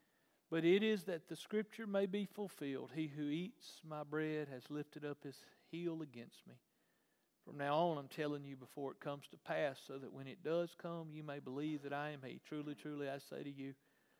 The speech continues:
he who receives whomever I send receives me, and he who receives me receives him who sent me. Let's keep reading. Keep reading. I want you to see Judas. Some people say, "Well,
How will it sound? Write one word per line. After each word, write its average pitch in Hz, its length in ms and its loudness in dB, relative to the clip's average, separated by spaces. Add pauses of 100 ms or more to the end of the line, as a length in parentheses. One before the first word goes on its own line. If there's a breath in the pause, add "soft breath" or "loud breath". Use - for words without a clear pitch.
(140)
he 202 200 8
who 202 200 4
receives 175 580 0
whomever 151 420 -4
I 156 100 2
send 143 400 -12
receives 147 520 -8
me, 139 260 -10
and 127 180 -14
he 165 240 -4
who 190 120 -8
receives 160 520 -6
me 139 180 -8
receives 139 500 -6
him 135 160 -14
who 135 100 -8 (100)
sent - 240 -14
me. 120 140 -12 (1040)
Let's 214 140 -2
keep - 260 -2
reading. 117 320 -4 (1300)
Keep 226 200 -2
reading. 127 260 -2
I 151 60 0
want 202 160 0
you 233 60 -4
to 202 100 -8
see 180 180 0
Judas. 143 340 -6
Some 170 180 -8
people 156 240 -2
say, 147 120 0
"Well, 143 100 -6